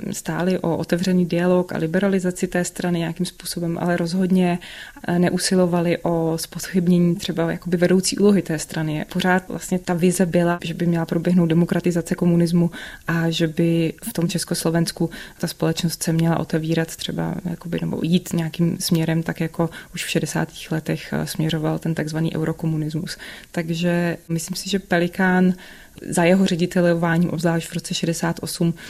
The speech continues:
existovalo mnoho pořadů, které opravdu, o kterých se mluvilo jako o zcela svobodných pořadech, kde lidé prostě už jako mohli mluvit svobodně, bez cenzury. A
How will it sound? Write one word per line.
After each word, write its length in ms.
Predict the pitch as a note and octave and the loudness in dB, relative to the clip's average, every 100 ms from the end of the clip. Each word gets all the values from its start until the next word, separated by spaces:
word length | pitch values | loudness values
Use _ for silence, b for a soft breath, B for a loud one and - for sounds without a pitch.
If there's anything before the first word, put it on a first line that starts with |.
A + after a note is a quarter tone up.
| B - | B -6
existovalo 520 | E3+ E3+ - E3 E3 | -2 -2 0 4 4
mnoho 200 | E3 F3 | 4 2
pořadů, 400 | F3 E3+ E3+ E3+ | 0 0 2 2
které 320 | E3 F3 E3 | 0 0 0
opravdu, 320 | - - E3 | -2 0 2
o 60 | - | 2
kterých 260 | - E3+ - | 2 0 2
se 100 | F3+ | 2
mluvilo 360 | D#3+ D#3+ E3 | 2 2 2
jako 220 | D#3+ E3 | 2 -2
o 40 | E3+ | -6
zcela 280 | - F3+ D#3+ | -4 -4 -2
svobodných 560 | - E3 F#3+ G3 G3+ | 2 4 8 8 8
pořadech, 540 | - G3 F3+ F3+ F3+ F3 | 4 0 2 2 0 -2
kde 360 | D#3+ D#3 D#3+ - | -2 -2 -4 -4
lidé 420 | F3 D#3+ D#3+ E3 | -4 -2 0 -2
prostě 340 | - - - | -4 -14 -10
už 280 | - E3+ - | -8 -8 -6
jako 160 | E3+ F3+ | -4 0
mohli 340 | E3 E3+ F3 B B B B - | 0 0 -2 B B B B 0
mluvit 480 | F3 E3 D#3+ - - | 2 2 0 -4 -6
svobodně, 680 | - - D#3+ E3+ E3 F3 E3 | -4 0 0 2 2 2 4
bez 300 | D#3+ - - | 0 0 -6
cenzury. 680 | - E3 E3+ F#3 F#3+ F#3+ G3 B B B | -2 0 2 4 4 4 0 B B B
A 460 | F3 E3+ D#3+ D#3 D3+ | -2 0 2 0 0